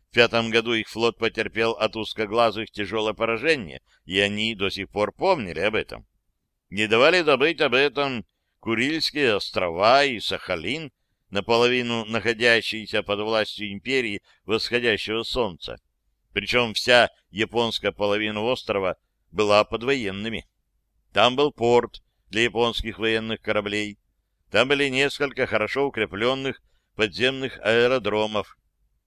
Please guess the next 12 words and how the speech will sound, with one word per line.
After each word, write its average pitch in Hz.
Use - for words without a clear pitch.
Японцы 120
фактически 117
построили 123
сухопутные 110
авианосцы. 104
И 67
все 120
это 113
было 117
направлено 107
против 107
России. 127